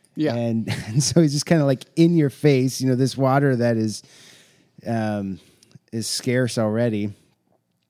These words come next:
Speaker 2: And then he digs a trench around the altar and just douses everything. Have you ever tried to light a fire with wet wood or
Speaker 1: <laughs>
Speaker 2: damp wood?
Speaker 1: Yeah, the, the, actually, the,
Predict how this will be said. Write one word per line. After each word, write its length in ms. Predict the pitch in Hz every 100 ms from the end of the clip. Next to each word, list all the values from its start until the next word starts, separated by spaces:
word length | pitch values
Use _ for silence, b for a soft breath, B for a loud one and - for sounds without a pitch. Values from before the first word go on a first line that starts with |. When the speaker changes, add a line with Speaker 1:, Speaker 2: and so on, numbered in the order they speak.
| _ _
Speaker 2:
And 340 | 113 110 107 B B B -
then 140 | 143
he 80 | 135
digs 340 | 120 139 117
a 60 | 127
trench 680 | - 117 113 117 - - B B B -
around 300 | 107 107 107
the 120 | 104
altar 380 | 104 104 117 110
and 240 | - 90
just 280 | - 175 - b b b b _
douses 580 | 156 165 214 - 147 123 -
everything. 640 | - 175 190 170 113 113 98
Have 180 | 123 156
you 80 |
ever 160 | 233 285
tried 480 | - - 131 135 139
to 140 | 147
light 320 | 113 110 135 147
a 40 |
fire 560 | - - 143 113 104 110
with 200 | 110 -
wet 400 | 104 120 117 104
wood 340 | 110 101 85 -
or 100 | 120
Speaker 1:
<laughs> 300 | 110 151 -
Speaker 2:
damp 340 | 143 160 151 92
wood? 280 | 90 82 -
Speaker 1:
Yeah, 300 | 160 143 123
the, 300 | 170 190 143
the, 220 | 156 160
actually, 440 | 147 143 131 120 113
the, 260 | 113 110